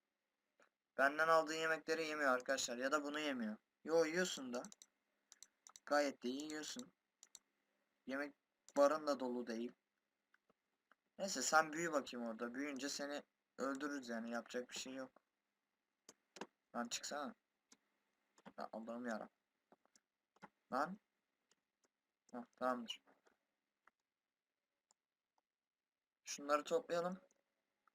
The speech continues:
Tarla yapmayı çok severim. İleriki bölümlerde büyük bir tarla yapacağım. Çünkü bir tane otçul dinozorum değil, on beş yirmi tane otçul dinozorum olur.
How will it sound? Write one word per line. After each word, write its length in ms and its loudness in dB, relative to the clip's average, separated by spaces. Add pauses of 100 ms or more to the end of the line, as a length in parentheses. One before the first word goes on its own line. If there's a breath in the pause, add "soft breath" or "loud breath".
(680)
Tarla 280 -2
yapmayı 340 -4
çok 240 -8
severim. 400 -4 (600)
İleriki 340 0
bölümlerde 560 0 (180)
büyük 300 -8
bir 120 -6
tarla 300 2
yapacağım. 380 -4 (540 soft breath)
Çünkü 480 -8
bir 100 -2
tane 460 4 (160)
otçul 380 -4
dinozorum 480 -4
değil, 140 -4 (300)
on 180 -2
beş 200 -4
yirmi 120 -10
tane 240 -2
otçul 460 -6
dinozorum 480 -6
olur. 300 -10